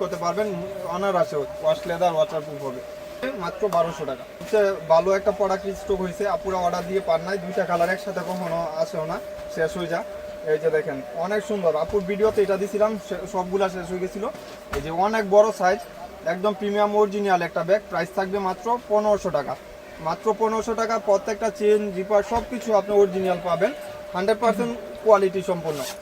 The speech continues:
এই যে দেখেন, বিগ স্পেসের ভিতরে ওদের ডাস্টি ব্যাগ, শপিং ব্যাগ, আবার আপনার লং বেল্ট সব কিছু আছে। লং বেল্ট চাইলে আপনি দরকার নাই, তারপরেও দিয়ে দিছে। আবার ল্যাপটপ ক্যারি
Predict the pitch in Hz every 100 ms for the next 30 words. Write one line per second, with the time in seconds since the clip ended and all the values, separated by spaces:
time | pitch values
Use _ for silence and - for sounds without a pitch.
0 | - - - 143 147 143 139 139 151 196
1 | 196 208 - 214 214 220 196 180 180 180
2 | 226 - - - 165 180 202 170 180 -
3 | 208 202 196 185 175 196 202 277 - -
4 | - - - 147 170 185 185 208 175 180
5 | 190 202 220 - 226 220 226 202 185 170
6 | 214 208 190 202 214 233 226 220 240 294
7 | - - 339 294 - 160 170 208 254 214
8 | 214 220 196 214 208 202 208 175 202 220
9 | 160 180 180 180 196 208 220